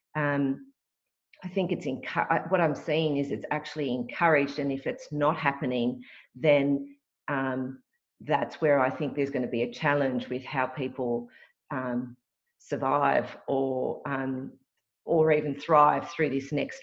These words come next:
phase. Um, so I, I, I see it being more encouraged than anything, than anything else, and where there's time permitted, there should be time permitted towards creating and,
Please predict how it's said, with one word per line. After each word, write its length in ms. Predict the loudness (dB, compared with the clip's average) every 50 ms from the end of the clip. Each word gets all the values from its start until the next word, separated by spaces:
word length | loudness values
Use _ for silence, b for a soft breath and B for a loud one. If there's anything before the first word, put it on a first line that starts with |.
| -2 0
phase. 540 | 2 2 2 0 -2 -2 -2 -8 -10 -14 -20 B B B B B B B
Um, 400 | -2 0 2 0 0 0 -2 -6
so 280 | -4 2 4 4 4 4
I, 360 | 4 2 0 2 2 2 2 2 0 -2
I, 60 | -4 -4
I 20 |
see 280 | -4 -2 -2 0 2 2
it 120 | 0 0
being 240 | 0 0 0 0 0
more 160 | 0 0 2
encouraged 680 | 2 0 0 -2 0 4 4 6 4 4 0 -2 0
than 140 | 0 2 2
anything, 560 | 2 0 -2 -2 -2 -2 -2 -2 -4 -6 -16 _ _ _ _ _ -8 -4
than 140 | -2 0 0
anything 420 | 2 0 0 0 -2 -2 0 4
else, 240 | 6 8 8 6 4
and 120 | 2 2
where 160 | 4 4 4 4
there's 220 | 4 2 0 -2
time 500 | -6 -4 2 4 4 6 6 4 2 0
permitted, 520 | 0 2 4 4 4 6 4 4 2 0 B B B B B B
there 80 | -8 -6
should 220 | -2 -2 -2 -2
be 80 | -2 -4
time 380 | -4 -4 -2 0 0 0 0 0
permitted 520 | -2 0 2 2 4 4 2 2 0 -4
towards 580 | -6 -4 -2 0 0 2 0 0 -2 -6 -12 -18 _ B B B B B B B -2
creating 840 | 2 4 6 8 8 8 8 8 8 6 6 4 4 2 2 -2 -2 -2
and, 540 | 0 0 2 2 2 2 2 2 0 0 -4